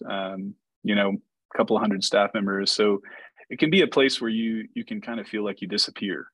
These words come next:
right? It's a large, it's a, it's a large school context, a lot of people doing fantastic work, but, you know, to be the, the, the person who's, um, responsible for all of that, it's important to me to have a personal, personal connection with people. And so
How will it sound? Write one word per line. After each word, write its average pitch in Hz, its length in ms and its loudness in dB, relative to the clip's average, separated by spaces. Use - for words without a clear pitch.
right? 98 200 0
It's 98 160 -4
a 98 40 0
large, 104 720 2
it's - 140 -10
a, 98 60 -4
it's - 260 -12
a 110 60 -6
large 110 200 0
school - 200 -2
context, 101 500 -4
a - 40 -8
lot 107 200 2
of 104 80 -2
people 104 220 -2
doing 104 240 -2
fantastic - 600 -2
work, 95 360 -2
but, 107 200 0
you 113 80 2
know, 120 80 8
to 113 100 6
be 131 180 8
the, 120 140 2
the, 117 140 0
the - 60 -8
person 120 400 0
who's, 107 600 -4
um, 101 320 -8
responsible 107 680 0
for - 200 -10
all 110 220 -2
of 101 60 -6
that, 104 280 -2
it's - 140 -6
important 131 520 -2
to 117 60 -2
me 107 380 0
to 101 160 -2
have 101 360 -2
a - 40 -14
personal, 98 640 -4
personal 107 320 0
connection - 440 -4
with - 120 -18
people. 101 320 -2
And 107 100 -4
so 151 320 4